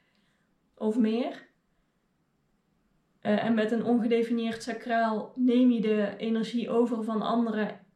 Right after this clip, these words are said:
en vergroot je die. Dus home-, eh, reken maar dat ik heel hard kan werken. Die wordt gewoon af en toe gedefinieerd en dan gaat er zo'n power button heb ik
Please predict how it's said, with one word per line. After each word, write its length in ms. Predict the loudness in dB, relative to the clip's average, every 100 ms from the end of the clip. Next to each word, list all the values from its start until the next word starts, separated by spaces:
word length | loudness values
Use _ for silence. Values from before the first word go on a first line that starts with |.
| -4
en 220 | 0 0
vergroot 500 | -2 -8 -4 -4 -4
je 100 | -4
die. 380 | -4 -6 -10 -18 _
Dus 380 | -6 -4 -6 -12 _ _ _ _ _ _ _ _ _
home-, 420 | -6 2 2 2 -2
eh, 240 | -8 -10 -12 -18 -20 _ _ _
reken 420 | -2 0 2 2
maar 200 | 2 0
dat 120 | 0 0
ik 80 |
heel 260 | 2 2 2
hard 220 | 0 -2
kan 200 | -4 -2
werken. 460 | -2 -4 -8 -12 -12 _ _ _
Die 120 | -4
wordt 180 | -2 -2
gewoon 180 | -2 0
af 180 | 0 0
en 100 | 0
toe 200 | -2 -4
gedefinieerd 1000 | -6 -8 -8 -2 0 0 -2 -2 -2 -6
en 160 | -4
dan 140 | -4 -2
gaat 220 | -4 -4
er 80 | -4
zo'n 360 | -2 -2 -4 -8 _ _ _ _ _ _ _ _ _
power 440 | -4 2 4 2 0
button 500 | 0 2 2 0 0
heb 220 | 0 0
ik 300 | -2 -2 -8